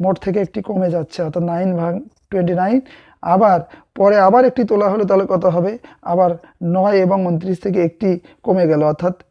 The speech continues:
আট, আট ভাগ আঠাশ গুণন আবার একটি তুলে নেওয়া হচ্ছে, অর্থাৎ সাত ভাগ সাতাশ, অর্থাৎ একটি একটি করে কমছে। তাহলে আমরা যদি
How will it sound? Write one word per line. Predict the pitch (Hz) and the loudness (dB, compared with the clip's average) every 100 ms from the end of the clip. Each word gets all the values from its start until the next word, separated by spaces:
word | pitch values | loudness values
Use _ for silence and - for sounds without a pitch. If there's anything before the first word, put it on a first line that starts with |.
| _ | _
আট, | 175 170 - - | -2 -2 -4 -4
আট | 185 202 | -2 -2
ভাগ | 208 170 180 - - | -2 -2 -4 -6 -10
আঠাশ | 175 170 185 208 - - _ 170 | -4 0 0 0 -10 -20 _ -2
গুণন | 196 196 | 0 0
আবার | 175 165 247 | 0 2 4
একটি | 277 - | 2 -2
তুলে | 196 190 | -2 0
নেওয়া | 180 160 151 | 0 -2 -4
হচ্ছে, | 143 165 151 - _ | -6 -10 -12 -16 _
অর্থাৎ | - 156 175 151 | -14 -10 -8 -10
সাত | - 165 170 | -8 -6 -4
ভাগ | 175 294 - _ | -4 -4 -10 _
সাতাশ, | - 165 147 180 | -10 -8 -8 -8
অর্থাৎ | 165 - | -10 -6
একটি | 226 - 254 | -8 -2 -4
একটি | 202 220 | -2 -2
করে | 196 277 - - _ | 2 0 -2 -20 _
কমছে। | - 202 170 151 131 _ _ - | -2 0 0 -6 -14 _ _ -8
তাহলে | 190 185 214 | -4 -2 0
আমরা | 175 170 196 | 0 0 0
যদি | 208 185 | 0 0